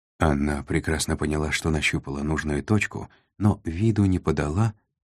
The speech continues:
и спокойно, поскольку барон ее не задел, произнесла: «Я и есть шлюха».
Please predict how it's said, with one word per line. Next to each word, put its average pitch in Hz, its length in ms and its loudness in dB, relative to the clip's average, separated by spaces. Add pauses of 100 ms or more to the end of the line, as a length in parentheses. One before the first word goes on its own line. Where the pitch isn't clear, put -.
(140)
и - 80 10
спокойно, 98 600 4
поскольку 78 480 0
барон 78 340 0
ее 76 220 0
не 73 160 -2
задел, 78 440 -2 (120)
произнесла: 80 720 2 (600)
«Я 73 200 -8
и 71 100 -2
есть 73 280 0
шлюха». 95 440 2